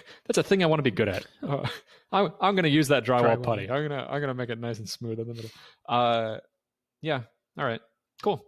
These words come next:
Speaker 1: That, that's all I got.
Speaker 2: Yeah. Well, and like, like you said, if you would have tried to pay someone to do our video editing, it would have taken you probably two hours to figure out how to pay someone to do it and
Speaker 1: Yeah.
Speaker 2: explain it.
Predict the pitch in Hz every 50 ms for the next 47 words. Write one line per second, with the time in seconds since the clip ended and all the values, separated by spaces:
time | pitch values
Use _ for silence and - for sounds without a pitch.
0 | _ - 135 - _ _ _ _ _ - 156 147 - 135 120 107 107 107 123 143
1 | 131 127 _ _ - - 156 165 180 190 196 226 254 - - _ _ _ - -
2 | _ _ _ - 220 214 - 151 - 131 123 123 123 - 147 156 151 135 123 113
3 | _ _ _ _ - - 151 139 120 - - - 156 175 180 - - 123 123 123
4 | 127 127 123 123 123 123 - - - 131 131 127 131 131 131 127 123 123 120 127
5 | 151 151 131 117 113 113 110 113 113 113 120 - - - 151 170 175 156 - _
6 | _ _ - - - 202 - 185 170 160 147 135 - 147 - 127 127 120 - -
7 | 123 120 117 120 120 120 120 120 120 - - - - 147 135 143 135 127 127 -
8 | 147 135 127 120 - - 131 131 127 - 131 123 120 120 117 127 131 123 117 120
9 | 120 120 117 110 104 95 143 143 127 113 110 -